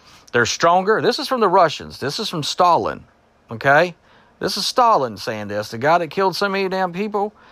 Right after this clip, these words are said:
and was, like, with the, the, the most feared dictator in the whole free world was Stalin. He sat there and said, "You cannot destroy America by attacking it head on.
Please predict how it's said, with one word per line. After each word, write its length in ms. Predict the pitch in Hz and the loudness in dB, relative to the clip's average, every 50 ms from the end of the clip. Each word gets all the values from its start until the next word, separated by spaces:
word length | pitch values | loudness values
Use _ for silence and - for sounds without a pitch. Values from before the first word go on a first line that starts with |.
| - - - - - _ _ | -20 -20 -20 -20 -20 _ _
and 360 | - 156 160 165 160 160 170 165 | -2 2 2 2 2 2 2 2
was, 240 | 160 160 156 143 | 2 2 2 2
like, 140 | 175 175 160 | 2 0 2
with 140 | 147 156 151 | 0 0 2
the, 120 | 151 135 | 2 0
the, 400 | 135 143 127 139 135 135 131 127 | 0 0 -2 -2 -2 -2 -2 -2
the 200 | 131 131 127 123 | 0 0 -2 -2
most 400 | 127 139 139 135 123 - - - _ | -2 -2 -2 -2 -2 -2 -6 -10 _
feared 800 | - 196 208 214 208 214 208 202 196 185 - - - 135 120 117 | -6 -4 0 2 4 4 4 6 4 2 0 -2 -8 -12 -6 -2
dictator 520 | 147 196 190 - - 202 196 190 185 180 | -2 -2 -2 0 0 0 2 2 2 2
in 80 | 165 143 | 2 4
the 120 | 131 113 | 2 2
whole 800 | 110 - 139 175 196 196 196 196 190 160 117 - - - - - _ | 2 2 2 4 6 6 6 6 4 2 0 -6 -14 -18 -20 -20 _
free 420 | - - - - 180 196 202 202 | -20 -10 -4 -2 0 0 0 0
world 560 | 185 165 151 151 160 170 185 196 208 208 196 | 0 0 2 4 6 6 8 8 6 6 4
was 200 | 175 139 120 - | 2 -2 -6 -6
Stalin. 520 | - - 160 147 127 104 90 85 65 - - _ _ _ - - - - - - - - _ - | -2 0 2 4 4 4 2 -2 -6 -10 -14 _ _ _ -20 -20 -20 -20 -20 -20 -20 -20 _ -6
He 220 | - 240 302 311 | -2 0 0 0
sat 220 | 285 - 269 233 196 | 2 2 0 0 2
there 120 | 202 196 | 0 -2
and 120 | 196 170 | -2 -4
said, 380 | - - 196 151 131 117 113 113 | -2 0 2 2 4 2 2 0
"You 160 | 117 123 123 | -2 -6 -6
cannot 840 | 117 - - - 208 226 226 226 220 202 190 180 170 170 156 - - | -8 -8 -4 -2 0 2 2 2 2 2 4 4 4 4 2 -2 -6
destroy 760 | - 151 139 - - - 165 156 147 143 143 139 131 135 - - | -8 -8 -6 -6 -6 -2 0 2 4 4 4 2 2 0 -2 -2
America 880 | 135 123 123 131 135 135 139 135 131 127 - - 120 113 110 101 95 _ _ - - - - - - | -2 -2 -2 -2 0 2 2 2 2 2 0 0 0 0 0 0 -2 _ _ -20 -20 -20 -20 -20 -6
by 240 | - 120 127 131 127 | 0 2 4 4 4
attacking 760 | 127 123 123 113 - - - - 143 143 143 - - 143 131 | 4 2 0 -2 -4 -6 -2 0 2 2 0 0 -2 -4 -2
it 100 | 131 - | -2 -4
head 320 | - - - 156 143 131 131 | -6 -6 0 2 2 4 4
on. 340 | 127 120 110 107 104 98 | 4 4 2 0 -4 -8